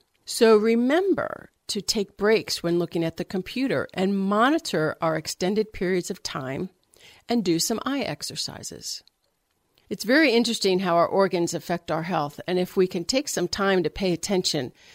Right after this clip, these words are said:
they will tell us what we need. And this is a very important time for our liver and gallbladder. So we want to be outside. It's also time to think about our garden.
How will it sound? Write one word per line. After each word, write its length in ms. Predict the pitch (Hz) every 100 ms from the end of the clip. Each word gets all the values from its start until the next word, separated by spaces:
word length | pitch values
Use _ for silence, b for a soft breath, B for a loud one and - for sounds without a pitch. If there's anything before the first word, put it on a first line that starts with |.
| b -
they 120 | 196
will 280 | 180 247 247
tell 320 | - 220 180
us 220 | 156 -
what 160 | 156 -
we 120 | 160
need. 360 | 151 123 78 - b b b b b
And 400 | 170 190 208 202
this 200 | 220 220
is 240 | 233 214 -
a 60 | 180
very 300 | 220 269 262
important 520 | 233 - 226 180 -
time 280 | 180 170 180
for 220 | 202 170
our 160 | 156
liver 300 | 175 165 160
and 120 | 175 196
gallbladder. 640 | 202 208 - - - 165 _ _ _ _ _ _ _ _ -
So 240 | - 247
we 240 | 220 262 269
want 460 | 208 202 262 330
to 80 | -
be 220 | 170 170
outside. 640 | 117 160 - 135 127 - - _ b b b
It's 160 | 208 -
also 240 | 453 -
time 260 | - 233 226
to 80 | 226
think 220 | 247 247
about 260 | 226 240 247
our 100 | 240
garden. 580 | 233 247 254 151 -